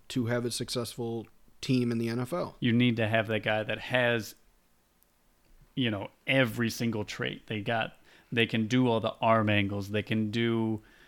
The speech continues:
Speaker 2: you know, all these crazy different throws.
Speaker 1: Right. And I, I'd like to bring up,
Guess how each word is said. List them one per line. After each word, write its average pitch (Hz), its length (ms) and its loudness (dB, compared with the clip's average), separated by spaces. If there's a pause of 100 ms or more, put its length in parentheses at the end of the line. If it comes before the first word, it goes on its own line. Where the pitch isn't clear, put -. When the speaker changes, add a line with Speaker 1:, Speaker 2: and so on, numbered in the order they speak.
(480)
Speaker 2:
you 123 220 2
know, 101 280 -2 (600)
all 143 180 2
these 120 220 0
crazy 123 560 2
different 110 400 -6
throws. 110 540 0 (300)
Speaker 1:
Right. 110 260 -8 (760)
And 139 220 -2
I, 147 220 -2
I'd 165 220 0
like 170 200 0
to 165 60 0
bring 151 280 2
up, - 280 -2